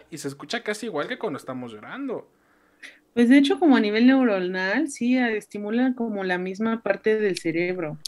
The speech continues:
Speaker 1: Mm.
Speaker 2: También el, eh, haz de cuenta el sadomasoquismo, que es el dolor y el placer, es la
Speaker 1: Ujú.
Speaker 2: misma parte del cerebro.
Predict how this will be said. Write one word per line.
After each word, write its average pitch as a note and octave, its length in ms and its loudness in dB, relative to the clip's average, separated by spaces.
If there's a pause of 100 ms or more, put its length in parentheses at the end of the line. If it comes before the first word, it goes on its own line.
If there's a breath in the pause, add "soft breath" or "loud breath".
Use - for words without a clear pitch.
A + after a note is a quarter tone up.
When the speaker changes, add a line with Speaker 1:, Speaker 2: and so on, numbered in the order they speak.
(320 loud breath)
Speaker 1:
Mm. D#3 160 -12
Speaker 2:
También G#3+ 380 6
el, A#3+ 180 8
eh, F3+ 240 0
haz G3+ 220 2
de A#3 80 2
cuenta A3+ 220 -2
el G#3+ 60 -2
sadomasoquismo, G3+ 920 0
que G3 160 2
es F#3 140 -6
el G3 120 -4
dolor F3 320 2
y F#3 80 2
el F3+ 80 -2
placer, E3+ 560 -4
es F#3+ 140 -4
la F#3+ 160 -2
Speaker 1:
Ujú. F#3+ 80 -4
Speaker 2:
misma A#3 420 -2
parte G3 380 0
del F3+ 180 0
cerebro. E3+ 580 -4